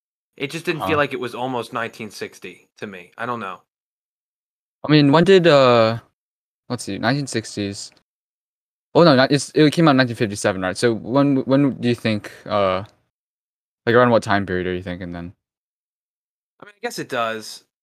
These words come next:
Speaker 1: I, I just, like, I was thinking, like, like, late fo-, I, like, maybe, like, ten years prior. Like, I don't know.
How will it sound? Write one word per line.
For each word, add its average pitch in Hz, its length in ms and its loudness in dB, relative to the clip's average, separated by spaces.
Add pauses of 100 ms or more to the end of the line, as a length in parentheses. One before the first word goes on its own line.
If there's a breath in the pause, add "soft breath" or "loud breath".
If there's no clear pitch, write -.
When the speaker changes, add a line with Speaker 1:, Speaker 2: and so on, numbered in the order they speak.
Speaker 1:
I, 170 180 0
I - 20 0
just, 165 220 -10
like, 143 240 -6
I 156 40 -2
was 156 160 -8
thinking, 156 240 -6
like, 123 320 -10 (1160)
like, 127 160 -6
late 127 240 -6
fo-, - 180 -18
I, 135 200 -2
like, 131 340 -6
maybe, 139 200 -4
like, 113 140 -8
ten 113 220 -10
years 104 280 -12
prior. 95 460 -12
Like, 113 140 -6
I 123 80 0
don't 117 120 -6
know. 95 220 -14